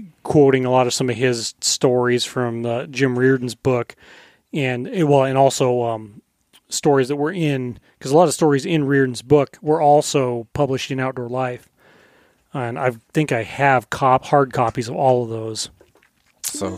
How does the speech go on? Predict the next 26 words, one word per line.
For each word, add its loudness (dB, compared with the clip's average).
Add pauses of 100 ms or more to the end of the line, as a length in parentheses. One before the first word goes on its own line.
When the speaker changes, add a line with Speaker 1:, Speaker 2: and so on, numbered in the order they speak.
Speaker 2:
cool. 2
Speaker 1:
And, 2
uh, -6 (140)
oh, 2
yeah, -2
that's -2 (160)
super 0
cool. -4
But 2 (540)
I 2
kinda 4
intertwined 0
it 0
with -6
t-, 2 (100)
talking 2
about -8
telling -2
the -12
story 0
of -8
my -4
buddy -2
Frank 0
and 2
I's, -2